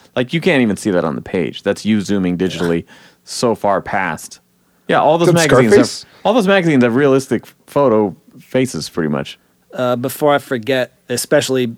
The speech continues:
Speaker 3: characters like Batman or ninja-esque characters, the comics that are devoid of sound effects.
Speaker 1: Yeah.
Speaker 3: It, it, like, really lends itself to that.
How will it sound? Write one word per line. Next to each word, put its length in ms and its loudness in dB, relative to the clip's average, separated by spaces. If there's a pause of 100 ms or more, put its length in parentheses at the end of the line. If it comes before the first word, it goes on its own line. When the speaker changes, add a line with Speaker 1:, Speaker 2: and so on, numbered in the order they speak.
(140)
Speaker 3:
characters 420 -2
like 280 -8 (640)
Batman 680 -4
or 280 -10 (180)
ninja-esque 1040 -4
characters, 580 -4 (380)
the 160 -4
comics 440 -2
that 120 -2
are 100 -2
devoid 640 -4
of 560 -12 (640)
sound 500 -4
effects. 460 -4 (180)
Speaker 1:
Yeah. 260 0 (360)
Speaker 3:
It, 180 -8
it, 80 0
like, 220 0
really 220 2
lends 300 -4
itself 400 0
to 100 0
that. 360 -2